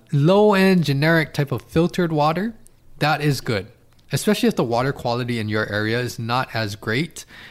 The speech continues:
and there might be a lot of contaminants, chemicals, other things in the water,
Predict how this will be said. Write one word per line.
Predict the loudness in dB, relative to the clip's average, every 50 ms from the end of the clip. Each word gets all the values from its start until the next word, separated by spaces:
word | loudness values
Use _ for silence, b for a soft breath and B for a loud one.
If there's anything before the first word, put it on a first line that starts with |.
| B B
and | -8 -6
there | -4 -2
might | -2 -2 -4 -4 -4
be | -4 -2
a | 0
lot | 0 0 0 0
of | -2 -4 -6
contaminants, | -8 -10 -10 -6 -4 -2 -2 0 0 0 -2 -2 -4 -8 -10 -10 -10 -12 -6
chemicals, | -4 -2 -2 -2 -4 -4 -4 -2 -2 -2 -2 -4 -6 -10 -14 _
other | -4 -2 -2 -2 -2
things | -4 -4 -4 -4 -4
in | -4
the | -4 -2
water, | -2 0 0 0 -2 -4